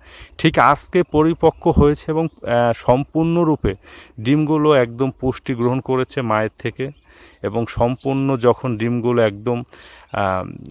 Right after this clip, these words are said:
পরিপূর্ণভাবে পুষ্টি সা-, পুষ্টি সাধন করে নেয় এবং ডিমগুলো যখন সম্পূর্ণরূপে পরিপক্ক হয়ে যায়, ঠিক সেই দিনই কিন্তু আসলে ডেলিভারি করে।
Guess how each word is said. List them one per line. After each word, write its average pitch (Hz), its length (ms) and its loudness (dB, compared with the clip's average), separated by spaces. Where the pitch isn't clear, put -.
পরিপূর্ণভাবে 131 920 2
পুষ্টি 123 380 -6
সা-, - 200 -10
পুষ্টি 131 320 -2
সাধন 113 360 -2
করে 127 280 -2
নেয় 117 200 -4
এবং 104 240 -6
ডিমগুলো 127 420 -2
যখন 127 280 -4
সম্পূর্ণরূপে 127 760 -4
পরিপক্ক 123 500 -2
হয়ে 139 260 4
যায়, 113 180 0
ঠিক - 160 -6
সেই 135 200 0
দিনই 151 220 -4
কিন্তু 143 260 -4
আসলে 123 200 -4
ডেলিভারি 107 460 -2
করে। 90 220 -8